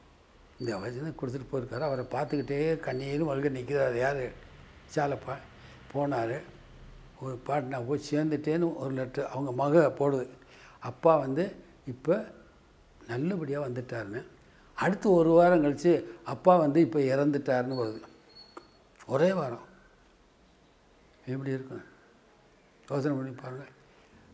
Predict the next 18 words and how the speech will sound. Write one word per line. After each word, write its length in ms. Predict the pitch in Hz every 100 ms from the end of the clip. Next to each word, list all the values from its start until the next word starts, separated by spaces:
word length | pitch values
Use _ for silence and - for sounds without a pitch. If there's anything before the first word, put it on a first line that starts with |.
| -
உடனே 400 | - 117 139 190
இவரு 380 | 175 175 196 190 -
தன்னால 440 | 147 156 180 208 202
முடிஞ்சதை 720 | 165 160 156 170 170 139 143 - - - _ - _ _ _
பத்திரிக்கை 500 | 151 147 175 - 135
கொடுத்துருக்காரு. 500 | 127 120 131 113 143 - - - - - 196
முக்தா 280 | 185 285
சீனிவாசனுக்கு 600 | 277 220 214 208 185 180
அப்படி 160 | 190 160
ஒரு 80 | 147
லெட்டர் 300 | 147 151 170
போட்டிருப்பா. 400 | 160 156 151 143
உடனே 240 | 165 190
அவரும் 380 | 165 208 240 180
பத்திரிக்கைக்கெல்லாம் 720 | 160 175 175 160 165 170 127 117 - - - - _
"எம் 200 | 147 156
ஏ 100 | 160
வேணு 440 | 139 135 160 180